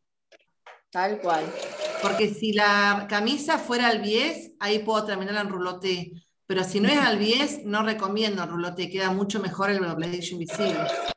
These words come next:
Speaker 1: Sí, por eso yo no la corté al bies, la verdad no tenía mucha de la tela, no me alcanzaba y dije, "Bueno, al menos le hago este dobladillo que queda mucho más lindo", ¿sí?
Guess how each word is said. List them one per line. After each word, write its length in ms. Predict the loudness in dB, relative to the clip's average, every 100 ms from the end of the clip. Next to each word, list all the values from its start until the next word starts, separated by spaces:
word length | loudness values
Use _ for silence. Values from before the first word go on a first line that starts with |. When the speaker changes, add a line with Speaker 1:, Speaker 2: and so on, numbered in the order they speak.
| _ _ _ _
Speaker 1:
Sí, 120 | 0
por 160 | 4 4
eso 140 | 4
yo 160 | 2 2
no 120 | 2
la 160 | 2 2
corté 260 | 0 0
al 80 | 2
bies, 160 | 4 2
la 100 | 2
verdad 260 | 0 -2 -4
no 200 | -8 -8
tenía 340 | -6 -6 -2 -2
mucha 380 | -4 -4 0
de 80 | 0
la 200 | 2 0
tela, 240 | 0 -2 0
no 140 | -2
me 80 | -2
alcanzaba 560 | -2 -2 -4 -2 -2 -2
y 60 |
dije, 140 | -4 -6
"Bueno, 200 | -4 -2
al 120 | -4
menos 260 | -4 -4 -2
le 120 | 2
hago 140 | 2
este 200 | 0 -4
dobladillo 540 | -2 0 0 -2 -4 -10
que 260 | -6 -6 -6 _ _ _
queda 160 | -2 -2
mucho 320 | -2 -6 -4
más 240 | -4 -4
lindo", 480 | -4 -4 -4 -8 -12
¿sí? 560 | -14 -16 -14 -12 -12